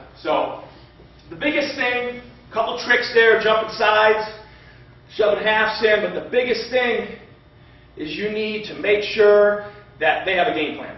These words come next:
When the whistle's blown, your wrestler knows exactly what he's gonna do. So he can stop that initial move. Okay, he takes charge right away.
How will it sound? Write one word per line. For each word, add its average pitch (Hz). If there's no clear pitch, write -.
When 131
the 131
whistle's 196
blown, 180
your 175
wrestler 165
knows 156
exactly 156
what 156
he's 143
gonna 135
do. 107
So -
he 160
can -
stop -
that -
initial 135
move. 120
Okay, 113
he 147
takes -
charge 135
right -
away. -